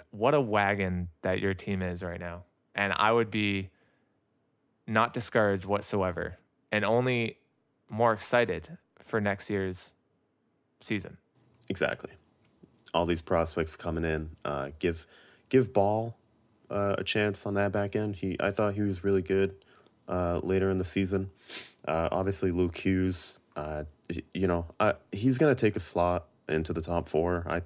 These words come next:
Speaker 2: I think anyway. He looked great in the playoffs. Um, he'll probably be a Calder finalist. Back on the Bedard talk, I think if he plays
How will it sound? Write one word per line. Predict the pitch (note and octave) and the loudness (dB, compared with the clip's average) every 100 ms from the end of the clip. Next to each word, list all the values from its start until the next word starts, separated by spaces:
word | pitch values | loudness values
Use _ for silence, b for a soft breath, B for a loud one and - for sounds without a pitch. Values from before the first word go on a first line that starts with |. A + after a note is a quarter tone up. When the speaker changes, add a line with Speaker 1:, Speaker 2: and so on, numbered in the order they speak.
| - - | -4 -2
Speaker 2:
I | E2+ | 0
think | G2 F#2 | 0 0
anyway. | F#2+ F#2+ G2 G2 b b b | 0 0 -2 -4 b b b
He | - | -2
looked | G2 F#2+ - | 2 0 2
great | E2 F2+ | 0 2
in | F2 | 0
the | |
playoffs. | D#2+ E2+ F2 F2 - - b b b b b - | -2 0 0 -2 -4 -12 b b b b b -10
Um, | C#2 C2+ C#2+ E2 F#2+ | -6 -4 -6 -8 -4
he'll | E2+ | -4
probably | - - C#3 E3 D#3 D3+ | -4 -2 0 2 0 0
be | C3+ C3+ | 2 2
a | |
Calder | B2+ - A#2 A#2+ | 2 0 0 0
finalist. | A2 A2+ A#2 A#2+ B2+ B2+ - - - b b b b b | 0 0 2 2 0 -2 -6 -10 -16 b b b b b
Back | G2+ G#2 G2+ | 0 2 2
on | G2+ | 0
the | F#2+ F2 | 2 2
Bedard | F2+ F2+ G2+ G#2 | 2 4 4 2
talk, | - A2 G#2+ | 0 -2 0
I | E2+ | -2
think | F#2+ F2 | -2 -2
if | D#2+ | -2
he | - F#2+ | 0 0
plays | - G2 G2 F#2+ - - - | 2 2 2 0 -4 -8 -10